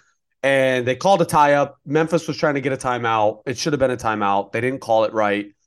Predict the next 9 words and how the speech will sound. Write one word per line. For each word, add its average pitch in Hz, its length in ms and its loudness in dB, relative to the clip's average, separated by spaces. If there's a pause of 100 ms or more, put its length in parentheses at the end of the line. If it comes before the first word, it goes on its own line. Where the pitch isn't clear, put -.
(560)
Other 254 240 8
than 214 100 6
that, 180 460 2
there's, 156 300 2
like, 127 160 -4
no 139 360 2
ref 131 240 0
controversy 110 520 -8
whatsoever. 92 520 -6